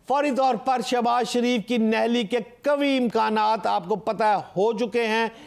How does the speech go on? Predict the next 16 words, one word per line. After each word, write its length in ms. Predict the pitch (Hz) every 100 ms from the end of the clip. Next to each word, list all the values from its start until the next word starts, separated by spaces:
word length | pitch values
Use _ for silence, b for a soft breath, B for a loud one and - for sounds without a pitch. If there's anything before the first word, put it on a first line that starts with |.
| B
नवश्ता 460 | 202 214 196 - 208
दीवार 520 | 170 160 160 196 226
है, 120 | 226 233
अब 140 | 196
रुकने 280 | 190 175 208
वाली 240 | 196 196 185
बात 380 | 135 170 208 185
भी 160 | 196
कोई 340 | 202 196 190 175 B B B
नहीं 380 | 160 196 254 254
रह 180 | 233 233
गई 220 | 220 226
है। 200 | 208 214 214 B B B B
लेकिन 220 | 226 240
उसके 240 | 202 - 202
बावजूद 720 | 165 196 180 165 175 208 170